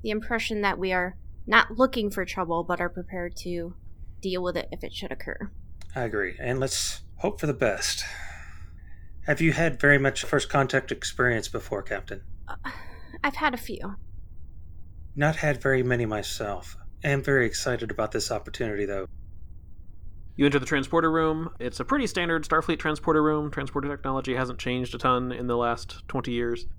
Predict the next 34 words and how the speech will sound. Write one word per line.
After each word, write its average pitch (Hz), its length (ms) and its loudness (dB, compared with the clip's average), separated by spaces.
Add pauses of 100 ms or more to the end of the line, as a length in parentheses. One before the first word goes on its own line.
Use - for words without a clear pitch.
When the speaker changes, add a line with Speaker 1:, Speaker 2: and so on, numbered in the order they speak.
(100)
Speaker 3:
There's 131 120 4
a 110 40 0
transporter 120 380 2
chief 117 280 0
there, 113 320 0
ready 113 240 -2
to 110 320 -2
beam 113 380 -6
you 113 100 -4
down. 113 480 -2
Speaker 2:
Is - 100 -6
there 127 200 4
anything 131 360 4
that 113 200 -2
you 135 60 4
would 110 100 2
recommend 110 600 0
for 101 640 0
myself 120 600 4
or 107 480 0 (220)
possibly 117 420 0
a 101 40 0
short - 380 -2
briefing 117 380 0
before 107 320 -2
we 107 100 0
go 107 340 2
in 104 120 -4
order 104 180 -4
to 113 240 0
just - 300 -2 (600)
remind 139 440 6
us - 180 0
all, 98 300 -2